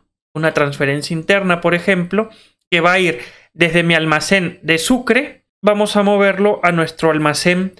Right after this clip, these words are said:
de La Victoria. Y en la parte inferior indicamos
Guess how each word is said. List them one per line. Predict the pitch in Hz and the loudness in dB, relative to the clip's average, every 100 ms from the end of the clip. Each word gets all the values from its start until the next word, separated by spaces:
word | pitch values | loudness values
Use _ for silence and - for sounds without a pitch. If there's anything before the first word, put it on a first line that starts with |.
| - | -4
de | 160 | 0
La | 143 | 2
Victoria. | 139 127 - 117 110 - - _ | 0 -2 -4 -4 -6 -16 -20 _
Y | - | -2
en | 165 | 2
la | 175 175 | 2 2
parte | 185 214 | 2 2
inferior | 202 196 220 220 214 | 0 2 2 2 2
indicamos | 214 214 214 208 208 214 - | 0 0 2 2 2 -2 -6